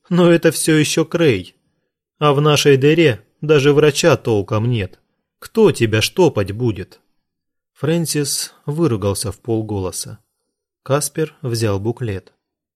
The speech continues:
«Озеро Алмазное», сказал он. «Хм, может, им там понадобятся экскурсоводы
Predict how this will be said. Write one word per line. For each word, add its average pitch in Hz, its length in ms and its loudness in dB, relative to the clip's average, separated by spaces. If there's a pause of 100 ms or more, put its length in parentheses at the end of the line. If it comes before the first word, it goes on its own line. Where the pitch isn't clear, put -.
(600)
«Озеро 170 580 4
Алмазное», 139 1000 -2 (300)
сказал 98 580 -6
он. 95 300 -10 (800)
«Хм, 113 520 -2 (720)
может, 185 560 0
им 185 220 0
там 156 240 0
понадобятся 139 1000 0 (100)
экскурсоводы 135 1000 -2